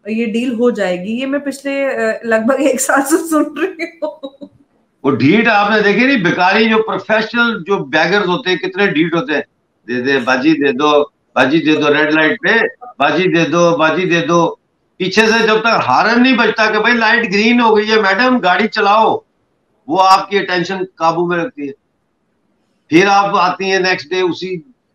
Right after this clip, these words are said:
Speaker 2: light में, फिर आ जाती है, "बाजी दे दो, सौ रुपया दे दो, बाजी दे दो।" तो ये पाकिस्तान भी ऐसे ही है, "हम आईएमएफ़ से मुज़ाकरात जारी रखेंगे।" तुम्हारी क्या हैसियत है मुज़ाकरात करने की भिखारी?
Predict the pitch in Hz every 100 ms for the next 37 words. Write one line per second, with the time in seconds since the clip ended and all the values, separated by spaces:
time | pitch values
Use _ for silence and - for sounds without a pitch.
0 | 139 151 151 147 147 156 151 131 139 131
1 | 113 117 117 143 123 120 127 135 131 -
2 | _ _ _ _ 104 117 113 135 123 117
3 | 120 120 110 113 123 113 113 120 117 _
4 | _ _ _ _ - - 107 120 156 156
5 | 156 151 156 190 196 196 - 180 175 160
6 | _ _ _ _ _ _ _ 104 131 135
7 | 151 151 151 147 147 143 143 131 135 139
8 | 131 131 139 135 120 120 113 113 143 151
9 | 180 220 170 _ - 190 233 208 - -
10 | - 185 254 247 202 175 160 147 135 123
11 | 123 110 104 104 - 190 247 104 - _
12 | _ _ _ _ - 117 123 139 190 247
13 | 165